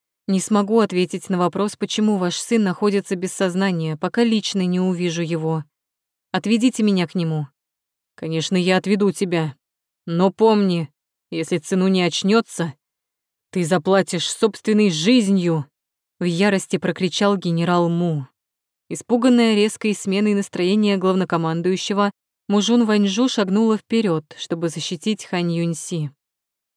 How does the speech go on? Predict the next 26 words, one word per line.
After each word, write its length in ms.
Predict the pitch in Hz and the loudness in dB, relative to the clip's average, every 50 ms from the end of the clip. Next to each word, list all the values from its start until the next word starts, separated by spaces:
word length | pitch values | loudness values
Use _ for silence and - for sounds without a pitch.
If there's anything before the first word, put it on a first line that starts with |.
| _ _ - | _ _ -14
"Господин, 720 | 190 175 180 - - - 190 185 - 190 196 180 170 151 _ _ _ _ _ _ _ _ _ - - | -12 -10 -10 -8 -4 -4 -4 -4 -2 -2 -2 -2 -2 -4 _ _ _ _ _ _ _ _ _ -6 -2
люди 260 | 196 190 190 165 - | -2 0 0 0 -2
видели 360 | 190 180 202 180 202 190 190 185 | -2 -2 0 0 0 -2 -2 -2
только 320 | - 190 190 - - 185 | -2 -6 -6 -4 -6 -8
то, 160 | - - 196 | -6 -6 -6
что 180 | 196 - - 220 | -6 -4 -2 -2
невестка 480 | 196 190 180 180 185 - - - 208 | 0 0 0 -2 -4 -4 -4 -6 -4
держала 460 | 175 - 185 180 170 190 175 180 185 175 | -4 -2 -4 -4 -2 -2 -2 0 -2 -2
в 40 | |
руках 360 | 185 185 - - 190 185 - - | -4 -6 -2 -2 -4 -2 0 0
нож. 420 | 220 240 233 202 180 - - - _ _ _ _ _ _ _ _ _ _ - | 0 2 2 0 -2 -4 -8 -12 _ _ _ _ _ _ _ _ _ _ -10
Я 240 | - 190 202 202 196 | -6 -2 0 0 0
верю, 480 | 185 214 247 254 220 180 165 160 151 _ _ - | 2 2 2 2 2 2 -2 -4 -8 _ _ -4
она 240 | 190 190 190 196 | -2 0 2 2
не 200 | 196 196 208 208 | 2 2 2 0
сделала 480 | 196 185 175 - 214 247 269 262 233 208 | 0 -2 -2 0 2 2 4 4 4 2
ничего 480 | 185 180 180 175 - - 208 202 202 185 | 2 0 0 -2 -2 -2 0 0 0 0
дурного. 580 | 202 220 233 240 240 220 185 165 160 156 151 - _ _ _ _ _ _ _ _ | 0 0 2 4 4 2 2 0 -2 -2 -4 -6 _ _ _ _ _ _ _ _
К 80 | - - | -8 -2
тому 260 | - 208 208 226 262 | 0 2 4 4 4
же 120 | 233 226 214 | 4 2 2
у 40 | |
нее 300 | 208 208 214 220 240 262 | 2 2 2 2 4 4
нет 320 | 233 196 180 180 196 - 233 | 2 2 2 0 -2 0 0
лекарских 520 | 247 247 - 254 254 - - 269 247 - | -2 0 0 -2 -2 -2 -2 -4 -2 2
навыков. 600 | 269 277 262 220 180 170 156 - 160 156 - - | 4 4 4 4 2 0 -2 -4 -6 -6 -6 -14